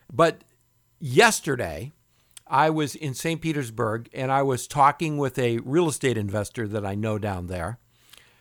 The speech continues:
And I told him, you know, he says, "Yeah, you're looking good." I said, "Well, I go to the gym just about every morning now. It's one of the first things I'm doing is I get up early in the morning and I'm, I'm going to the gym." I said, "But I am putting weight back on." He goes, "Oh,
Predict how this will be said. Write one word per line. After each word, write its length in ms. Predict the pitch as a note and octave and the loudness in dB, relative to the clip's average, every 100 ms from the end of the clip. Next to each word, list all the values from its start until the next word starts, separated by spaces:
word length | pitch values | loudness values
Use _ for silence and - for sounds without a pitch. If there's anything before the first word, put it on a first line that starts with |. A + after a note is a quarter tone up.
| _ | _
And 280 | - C3+ C#3 | -4 0 2
I 100 | C#3 | 0
told 280 | C#3 D3 D3 | 2 2 2
him, 140 | C#3+ | 0
you 120 | D3 C#3+ | -2 0
know, 140 | C3 | 0
he 160 | C3+ C#3+ | 0 -2
says, 240 | - B2 | -6 0
"Yeah, 80 | E3+ | 2
you're 160 | F3+ | 2
looking 240 | D#3+ D3 D3 | -2 -2 0
good." 160 | C3 | 0
I 60 | C3+ | 0
said, 160 | - D3 | -2 0
"Well, 100 | F3+ | 2
I 60 | |
go 180 | C3 D3 | 4 2
to 80 | D#3 | 2
the 100 | D3 | -2
gym 300 | A2+ C3+ C3+ | 0 0 0
just 220 | C#3 - | -4 0
about 180 | C3 B2+ | 4 4
every 200 | C3+ D3+ | 4 2
morning 420 | C#3+ C3+ A#2+ G#2+ | 2 2 0 -2
now. 160 | G2 A2+ | 0 -2
It's 160 | - | -2
one 100 | C3 | -4
of 60 | C3 | -4
the 80 | A2 | -2
first 320 | C3 C3+ - | -2 -2 -2
things 240 | C3 B2+ | -2 0
I'm 160 | B2+ B2+ | -2 -2
doing 320 | A2 F#2+ A#2 _ - - _ | -2 -4 -6 _ -20 -20 _
is 120 | B2 | 0
I 120 | C3+ | 2
get 180 | B2+ C#3 | 2 2
up 160 | C3+ C3 | 2 0
early 220 | B2+ C3 | -2 0
in 80 | B2+ | -2
the 20 | |
morning 260 | A#2 A#2 C3 | -2 -2 -4
and 80 | |
I'm, 140 | A#2+ A2+ - | -6 -8 -6
I'm 120 | A#2 | -4
going 240 | A#2+ B2+ | 0 -2
to 80 | B2 | -2
the 80 | A#2+ | -6
gym." 200 | G2+ A#2+ | -4 -2
I 60 | B2+ | 0
said, 160 | C3+ | 0
"But 100 | A#2+ | 0
I 100 | B2 | 0
am 100 | B2+ | 0
putting 240 | D3 C3 A#2 | 0 -2 0
weight 260 | C3 B2+ | -2 -2
back 220 | G2+ F2+ | -6 -6
on." 180 | F2 - - - - _ | -10 -12 -16 -20 -20 _
He 120 | C#3 | 2
goes, 180 | C#3+ A2 | 2 6
"Oh, 520 | E3+ G#3 G#3 D3+ - | 8 8 8 4 0